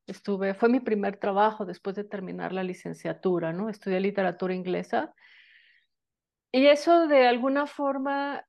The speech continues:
eh, el haber estado fuera del país, el aprender a ver el país desde afuera y con todo lo que implica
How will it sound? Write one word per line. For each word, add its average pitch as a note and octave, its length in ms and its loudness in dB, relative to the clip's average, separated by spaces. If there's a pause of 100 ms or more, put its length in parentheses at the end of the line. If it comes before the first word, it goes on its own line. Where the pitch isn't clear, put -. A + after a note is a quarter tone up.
(120)
eh, G#3+ 640 0 (1200)
el G#3 140 2
haber G#3+ 220 0
estado B3 920 -2
fuera B3 360 -6
del B3 160 -10
país, A3+ 520 -10
el G#3 320 -8
aprender G3+ 480 0
a B3 80 2
ver A3+ 180 0
el A#3+ 100 -4
país G#3 360 -6
desde G#3 240 -8
afuera G3+ 640 -6 (480)
y G3+ 100 -8
con G#3+ 180 0
todo A#3+ 180 4
lo B3+ 160 2
que A3+ 80 -4
implica G#3+ 880 -4